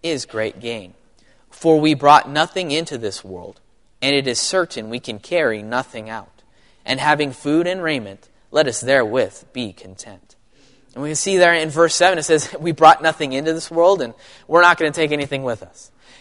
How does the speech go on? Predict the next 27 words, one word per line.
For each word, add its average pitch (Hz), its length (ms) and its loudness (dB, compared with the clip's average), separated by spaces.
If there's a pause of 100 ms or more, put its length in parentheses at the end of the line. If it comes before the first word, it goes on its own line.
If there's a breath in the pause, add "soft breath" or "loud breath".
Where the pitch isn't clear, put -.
It - 120 0
says, 165 280 2 (320)
we, 185 320 0
we 180 160 0
don't 220 220 4
have 180 240 2
anything 180 380 -2
in 175 100 -8
and 170 160 -2
of 156 140 2
ourselves, 165 480 4 (180 loud breath)
but 160 160 4
God 165 240 6
has 160 220 -4
graciously 165 800 0
given 156 440 -2
us 107 240 -10
all 101 160 -6
things. 123 320 -10 (100)
Everything 202 540 -2
we 180 120 -4
have 175 240 2
is 151 120 -8
a 135 80 -4
gift 147 360 -6
from 120 280 -12
Him. 117 300 -14